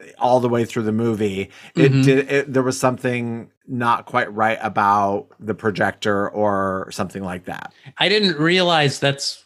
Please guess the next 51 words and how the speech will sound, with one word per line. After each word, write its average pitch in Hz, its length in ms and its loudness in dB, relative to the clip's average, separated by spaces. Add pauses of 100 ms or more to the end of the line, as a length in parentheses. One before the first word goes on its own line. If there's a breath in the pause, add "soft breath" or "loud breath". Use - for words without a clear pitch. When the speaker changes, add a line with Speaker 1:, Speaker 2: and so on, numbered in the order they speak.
Speaker 2:
what 131 160 0
I 135 80 2
think 135 240 -2
was 120 120 -2
going 123 280 2
on 117 200 0
too, 120 260 0
'cause 107 140 -8
I, 110 260 0
I 113 100 4
was 110 160 -4
like, 107 180 -4
"Something 226 220 2
feels 147 360 0
off - 580 0
about 113 260 0
what 113 100 2
I'm 107 160 0
looking 107 380 -4
at." 98 180 -10
And 117 80 -6
that 143 140 -2
must 151 160 -2
have 151 100 -4
been 139 160 2
it. 107 240 -4
It 117 140 -8
must 120 180 -6
have 110 100 -6
been, 110 140 -4
I 113 120 2
Speaker 1:
I - 20 4
Speaker 2:
wonder 123 180 2
Speaker 1:
th-, 117 80 0
Speaker 2:
if 143 40 -6
Speaker 1:
yeah, 135 140 -2
'cause 131 200 -8
the 139 100 -2
first 180 320 -4
trailer, 156 240 -2
I 147 40 2
was 143 120 -2
like, 139 180 -2
"Oh, 233 280 0
this 156 180 -2
trailer 165 300 2
has 151 220 0
that 156 180 0
sort 143 180 0
of, 131 100 0
like, 135 280 2